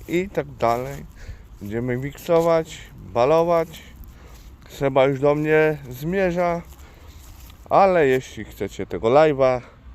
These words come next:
no to muszą paść odpowiedzieć, czy go w ogóle chcecie,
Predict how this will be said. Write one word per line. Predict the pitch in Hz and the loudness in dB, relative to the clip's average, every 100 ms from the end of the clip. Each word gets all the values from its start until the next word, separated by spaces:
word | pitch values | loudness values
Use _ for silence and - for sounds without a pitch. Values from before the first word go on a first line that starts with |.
| - - | -20 -10
no | 95 135 | -4 -4
to | - | -4
muszą | 110 95 - 107 104 - - - - - - - - - - - - - - | -10 -12 -12 -12 -12 -20 -20 -20 -20 -20 -20 -20 -20 -20 -20 -20 -20 -20 2
paść | 131 113 - | 6 6 4
odpowiedzieć, | 123 - 143 165 135 104 | -4 0 2 2 0 -4
czy | - 92 | -8 -12
go | 90 104 | -8 -4
w | |
ogóle | 107 101 104 | -4 -4 -6
chcecie, | 113 - 139 127 78 | -8 -2 -2 -2 -6